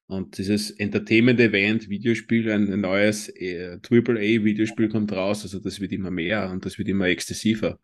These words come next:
Früher hast du vielleicht gesehen, ab und zu mehr Plakatwerbung und so für ein neues Spiel. Mittlerweile ist das omnipräsent, ja. Und das, weil ja, der Kinobereich hat's vorgemacht, Videospiele sind mittlerweile umsatzstärker, umsatzgrößer.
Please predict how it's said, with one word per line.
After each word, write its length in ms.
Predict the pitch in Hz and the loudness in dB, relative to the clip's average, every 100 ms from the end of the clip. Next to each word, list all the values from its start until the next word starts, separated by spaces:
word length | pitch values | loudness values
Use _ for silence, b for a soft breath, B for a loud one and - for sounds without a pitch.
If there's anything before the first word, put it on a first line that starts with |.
| b b b b _ _ | b b b b _ _
Früher 240 | 104 104 | 4 4
hast 100 | 104 | 4
du 40 | |
vielleicht 240 | - 104 104 | 2 0 2
gesehen, 180 | 113 101 | 0 0
ab 180 | 90 | 0
und 100 | 110 | -2
zu 100 | 110 | 0
mehr 140 | 104 98 | 0 0
Plakatwerbung 760 | 101 95 95 104 107 101 98 | -2 -4 -2 0 2 2 2
und 140 | 95 95 | -2 -6
so 200 | 95 95 | -4 -4
für 160 | - | -2
ein 60 | 98 | -4
neues 260 | 90 90 90 | 0 0 -2
Spiel. 340 | - 101 110 B B B - | -2 -2 -2 B B B -2
Mittlerweile 400 | 104 107 98 98 | 2 4 4 4
ist 180 | 95 | 0
das 240 | 95 98 - | -2 -4 -4
omnipräsent, 880 | 107 110 104 107 92 82 80 76 - | 2 4 2 0 -6 -4 -6 -10 -14
ja. 280 | - 95 98 _ | -10 -10 -10 _
Und 160 | - - | -10 -8
das, 220 | 87 - 95 | -8 -10 -6
weil 160 | 92 | -2
ja, 300 | 98 104 104 - _ _ _ _ _ _ _ | 2 2 2 -6 _ _ _ _ _ _ _
der 160 | - 95 | -4 0
Kinobereich 560 | 110 120 - 104 107 | 2 2 2 2 2
hat's 160 | 110 - | 0 0
vorgemacht, 720 | 104 104 120 120 117 - - | 2 2 4 2 0 -10 -10
Videospiele 480 | 92 101 101 113 104 | -4 -2 -2 0 0
sind 160 | 104 | 0
mittlerweile 600 | 98 101 104 98 101 95 - | -2 2 2 4 2 0 -4
umsatzstärker, 920 | 107 110 107 - - 104 104 120 110 | -4 -2 -4 -4 -4 -2 0 0 0
umsatzgrößer. 840 | 110 107 104 - 107 107 110 107 | 0 0 -2 -2 -2 0 0 0